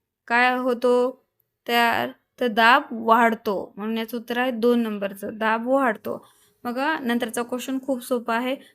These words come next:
मानवी शरीरातील सर्वात मोठी ग्रंथी कोणती? तर त्याचं उत्तर आहे दोन नंबरचं, यकृत. यकृत ही सग-, सर्वात मोठी ग्रंथी आहे मानवी शरीरातील. ओके,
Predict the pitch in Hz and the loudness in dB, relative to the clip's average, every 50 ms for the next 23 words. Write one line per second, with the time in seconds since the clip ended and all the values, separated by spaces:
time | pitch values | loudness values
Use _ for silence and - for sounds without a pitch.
0 | _ _ - 226 233 226 240 247 247 269 262 269 277 262 240 240 240 240 269 262 | _ _ -4 -2 0 0 0 0 0 -2 -2 -2 -2 0 0 0 0 -2 -4 -4
1 | - - 240 226 220 226 233 247 233 233 233 - 254 240 226 240 233 233 226 214 | -4 -4 -4 -2 -2 -4 -4 -4 -4 -6 -4 -4 -4 -4 -2 -2 -2 -2 -2 -2
2 | 262 262 262 - 269 240 226 196 - 196 185 190 - 247 247 240 - _ - 202 | -4 -4 -4 -2 -2 0 -2 -2 -4 -8 -8 -4 -2 -2 -2 -2 -6 _ -6 -6
3 | 214 208 - 233 220 220 226 240 247 254 247 233 233 226 226 220 220 214 214 202 | -6 -6 -8 -8 -6 -6 -4 -2 -2 -2 0 0 0 0 0 0 -2 -2 -2 -4
4 | 202 - 247 277 269 240 220 214 - 214 208 202 202 214 220 214 - 233 240 247 | -4 -6 -4 -2 0 2 0 0 -2 -4 -6 -4 -4 -4 -4 -4 -4 -4 -6 -6
5 | 240 247 254 240 - 208 196 202 214 208 208 - - - - - 240 220 220 240 | -6 -8 -8 -8 -8 -8 -10 -10 -14 -20 -20 -20 -16 -10 -6 -4 -2 -2 -2 -2
6 | 233 226 220 220 220 - 254 240 240 233 214 208 208 - 208 202 214 214 240 285 | -2 -2 -4 -4 -4 -4 -6 -4 -2 -2 -2 -2 -4 -4 -4 -4 -4 -4 -4 -4
7 | 339 339 - _ _ _ _ _ 233 233 226 220 214 214 208 - 226 202 202 202 | -6 -8 -14 _ _ _ _ _ -6 -4 -2 -2 -2 -4 -4 -6 -6 -6 -6 -8
8 | 190 190 - 190 185 - - - 220 - 302 330 330 | -10 -10 -12 -14 -14 -12 -12 -12 -8 -6 -6 -8 -8